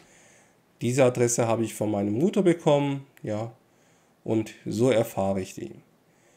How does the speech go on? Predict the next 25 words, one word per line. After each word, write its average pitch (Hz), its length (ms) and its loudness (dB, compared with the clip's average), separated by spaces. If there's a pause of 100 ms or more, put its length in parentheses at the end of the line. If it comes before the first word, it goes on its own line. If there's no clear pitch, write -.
(520)
Wenn 160 220 8
ich 202 160 2
aber 143 480 2
hier 120 580 2
Änderungen 139 560 4
treffen 117 400 0
möchte, 202 380 0
kann - 260 0
ich 123 60 -4
das 143 80 0
natürlich 127 320 0
mit 120 300 -2 (500)
Terminal-Befehlen 156 760 4
machen, 175 380 -2 (600)
liegt 139 280 -2
aber 107 180 4
nicht 95 220 -2
jedem. 117 440 -2 (680)
Deswegen 175 340 8
werde 175 140 8
ich 170 60 2
das 165 220 0
jetzt 156 220 0
über 139 480 0
die 127 460 -2